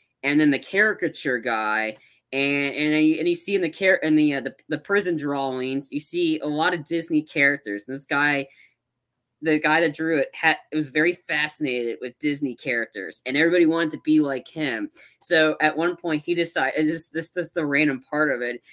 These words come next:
he decides, you know, like, "You know what? I'm gonna go find another planet and then talk to people." So he builds a spaceship. Spaceship goes up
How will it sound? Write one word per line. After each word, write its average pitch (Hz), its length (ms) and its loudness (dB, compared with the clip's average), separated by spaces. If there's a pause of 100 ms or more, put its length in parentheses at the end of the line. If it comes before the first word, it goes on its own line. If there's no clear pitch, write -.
(100)
he 185 100 -2
decides, 180 480 2
you 160 60 -2
know, 165 80 2
like, 156 120 -2
"You 170 80 -4
know 170 160 0
what? 160 360 0 (260)
I'm 170 100 2
gonna 208 140 2
go 180 180 4
find 170 320 0
another 135 340 0
planet 196 640 -2 (300)
and 156 100 2
then 156 80 2
talk 165 320 -2
to 180 60 -10
people." 151 160 -4
So 170 120 -4
he 165 60 2
builds 196 240 -2
a - 60 -4
spaceship. - 760 -2 (440)
Spaceship 196 500 -2
goes 175 260 -2
up 156 400 -2